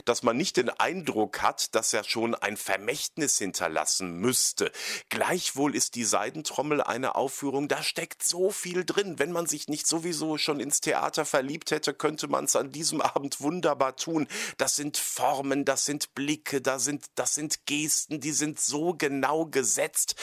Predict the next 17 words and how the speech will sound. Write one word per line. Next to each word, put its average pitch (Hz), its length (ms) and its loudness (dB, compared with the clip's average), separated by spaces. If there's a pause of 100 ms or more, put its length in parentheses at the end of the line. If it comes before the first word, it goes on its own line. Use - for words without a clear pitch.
(220)
Da 127 100 0
spürt - 580 0
man 139 240 0 (240)
eine 147 220 2
jahrhundertelange 139 1000 0
Tradition 135 680 -2
des 123 160 0
No-Theaters, 135 840 0
da 131 100 2
spürt 151 480 -2
man 147 160 0
die 127 140 -8
jahrzehntelange 139 1000 2
Erfahrung 131 640 0 (220)
von 139 220 2
Yoshio 135 480 2
Ida, 151 360 0